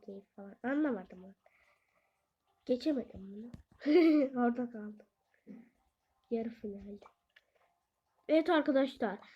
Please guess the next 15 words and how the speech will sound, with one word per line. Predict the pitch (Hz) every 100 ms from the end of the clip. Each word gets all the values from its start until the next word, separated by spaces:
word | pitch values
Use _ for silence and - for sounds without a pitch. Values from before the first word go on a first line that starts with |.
| - _ 269
Nita'mı | 320 320 392 359 392 330
maxladım | 330 311 311 302 330 311 320
arkadaşlar. | 330 269 247 254 240 240 - 220 247 - - _ _ _ _ _ _ _ _ _ _ _ _ _ _ 262
Ve | 311
yıldız | 285 302 277 285 262
gücünü | 285 285 302 311
de | 285
çıkarttım. | - 285 240 240 247 262 311 - - - - -
Şeyin, | - - 311 294 311 330 330 247 226
Bulun, | 294 294 349 349 370 _ _ _ _ -
şey, | - 311 285 -
ızgara | 254 233 233 320 311 269
bifteğini | 285 294 - 320 302 - 294 311 294
çıkardım. | - 311 269 262 240 262 277 285 233
Bifteğini. | 240 - 233 220 220 226 294